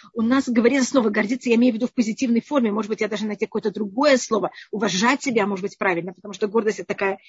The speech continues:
не очень хорошее качество. Я пользовалась им, потому что у нас есть, э, цитата в Танахе, "Ваигба либо бедархей Ашем". И там говорится о одном из царей, это был Йошафат, царь Иудеи, что он был горд по-, в путях, в путях Всевышнего.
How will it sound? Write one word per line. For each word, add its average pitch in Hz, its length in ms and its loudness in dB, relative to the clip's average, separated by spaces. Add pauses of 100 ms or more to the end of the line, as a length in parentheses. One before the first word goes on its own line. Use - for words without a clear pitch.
(120)
не 226 100 2
очень 226 340 0
хорошее 202 340 -4
качество. - 480 -2 (200)
Я 240 140 4
пользовалась 294 680 2
им, 190 80 -12
потому 220 260 -2
что - 220 -6 (140)
у 202 40 -8
нас 220 280 -2
есть, 214 340 -2
э, 196 220 -6
цитата 160 400 -4
в - 60 -20
Танахе, 359 360 -4 (480)
"Ваигба 247 600 4
либо 233 560 2
бедархей 208 440 -2
Ашем". - 300 -4 (360)
И - 80 -12
там 285 160 2
говорится 240 320 0
о 196 40 -2
одном 214 300 -6
из - 120 -20
царей, 185 340 -8 (100)
это - 180 -20
был 180 120 -10
Йошафат, 214 520 -2 (160)
царь 196 260 -6
Иудеи, 302 440 0 (420)
что - 180 0
он 269 140 6
был 269 180 4
горд 226 480 0 (840)
по-, 247 120 6
в - 240 -18
путях, 262 320 2
в - 180 -20
путях 262 240 -2
Всевышнего. - 500 -8